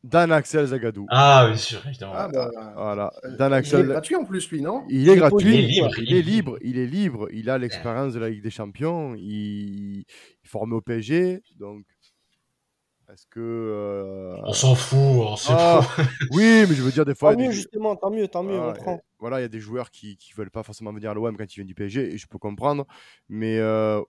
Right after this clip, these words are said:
Speaker 1: pour moi, ça reste, euh, avec les joueurs qu'on a cités, on a quand même, d-, en défense, on a des joueurs. Si, je pense que Zagadou avec Luan Pérez, avec, euh, une défense à, à quatre, enfin, avec deux centraux et à trois,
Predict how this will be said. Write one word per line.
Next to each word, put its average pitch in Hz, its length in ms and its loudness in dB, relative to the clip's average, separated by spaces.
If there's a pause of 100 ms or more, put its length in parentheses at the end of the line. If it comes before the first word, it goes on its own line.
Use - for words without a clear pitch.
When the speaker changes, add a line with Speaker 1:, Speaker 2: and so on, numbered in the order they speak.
(160)
Speaker 1:
pour 110 160 -8
moi, 135 360 2
ça 117 240 -4
reste, 120 340 -6
euh, 110 320 -2
avec 110 300 -6
les 120 60 -14
joueurs 131 180 -6
qu'on 131 120 -8
a 127 60 -10
cités, 127 360 -10
on 127 80 -6
a 113 260 -8
quand 120 100 -10
même, 117 240 -8 (460)
d-, 101 160 -10
en 104 100 -6
défense, 117 480 -6
on 95 140 -12
a 107 60 -8
des 104 100 -8
joueurs. 123 420 0 (440)
Si, - 300 -20 (640)
je 107 100 -20
pense 127 220 -4
que 127 100 -6
Zagadou 131 600 0
avec 117 280 -2
Luan 123 160 -2
Pérez, 127 540 -4 (200)
avec, - 380 -14
euh, 110 320 -4
une 107 100 -10
défense 113 420 -6
à, 110 80 -2 (260)
à 104 140 -4
quatre, - 360 -2
enfin, 104 200 -8
avec 98 180 -8
deux 107 100 -6
centraux 113 540 -2
et 110 60 -2
à 117 100 2
trois, 127 480 -2